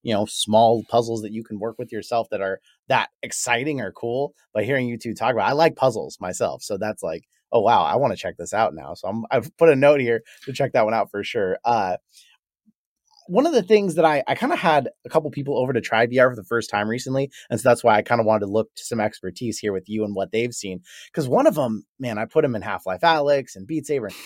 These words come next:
was absolutely blown away and impressed. The other one, not a thing. So unimpressed, I couldn't believe it.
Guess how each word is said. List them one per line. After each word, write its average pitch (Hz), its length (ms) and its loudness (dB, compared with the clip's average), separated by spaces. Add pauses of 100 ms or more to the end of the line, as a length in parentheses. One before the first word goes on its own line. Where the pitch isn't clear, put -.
(180)
was 139 200 -6 (160)
absolutely 147 640 -2
blown 139 300 0
away 131 360 2
and 120 80 0
impressed. 113 500 -2 (120)
The 139 140 -2
other 208 260 4
one, 247 300 -2 (360)
not 127 420 2
a 110 40 0
thing. 95 300 -8 (680)
So 208 400 6
unimpressed, 151 540 4
I 123 120 2
couldn't 127 260 -2
believe 117 340 -4
it. 90 180 -8